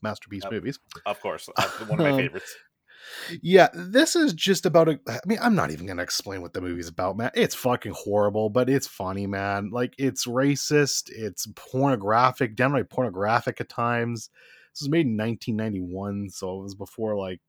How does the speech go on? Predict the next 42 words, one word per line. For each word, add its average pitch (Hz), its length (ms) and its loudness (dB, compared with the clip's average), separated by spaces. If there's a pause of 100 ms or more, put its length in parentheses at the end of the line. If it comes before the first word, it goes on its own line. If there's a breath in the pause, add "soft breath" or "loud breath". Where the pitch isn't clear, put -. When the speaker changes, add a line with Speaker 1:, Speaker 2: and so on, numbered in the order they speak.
(180)
Speaker 1:
a - 20 -12
lot 101 200 -6
of 101 60 -10
this 98 140 -8
shit - 340 -4
wouldn't 90 280 -14
fly 98 380 -4
these 101 300 -6
days. 104 500 -4 (540 soft breath)
The 135 100 4
acting 156 320 4
is 92 120 -8 (120)
horrible. 113 680 4 (340 soft breath)
I 131 80 0
mean, 139 160 2
there's 151 200 0
literally, 165 340 4 (200)
like, 127 180 -2
there's 131 200 -2
reshoots 151 580 -4
all 131 140 4
throughout 131 260 0
this 135 140 -8
movie 135 200 2
where 123 140 2
the 107 160 -2
actor 110 300 -2
had 110 120 -8
to 117 60 -4
wear 101 160 0
a 90 60 -4
wig 92 340 -4
because 101 240 -6
he 95 80 -2
didn't 98 160 -4
have 92 140 -6
long 90 220 -8
hair 92 220 -6
anymore, 101 340 -4
and 98 80 -6
it 85 100 -12
looks 90 200 -14